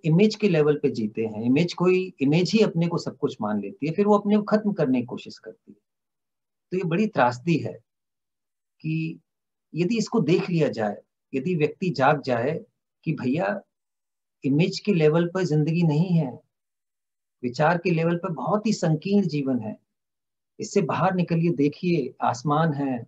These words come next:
पूरा ब्रह्मांड है, पूरा अस्तित्व है,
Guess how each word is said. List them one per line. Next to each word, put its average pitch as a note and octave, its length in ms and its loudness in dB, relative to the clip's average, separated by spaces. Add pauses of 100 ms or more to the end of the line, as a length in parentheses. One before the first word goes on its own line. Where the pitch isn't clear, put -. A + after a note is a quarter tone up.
(120)
पूरा D3 340 2 (300)
ब्रह्मांड B2+ 540 4
है, A#2+ 260 -4 (3000)
पूरा E3 180 -8
अस्तित्व F3 500 -8
है, C#3+ 240 -8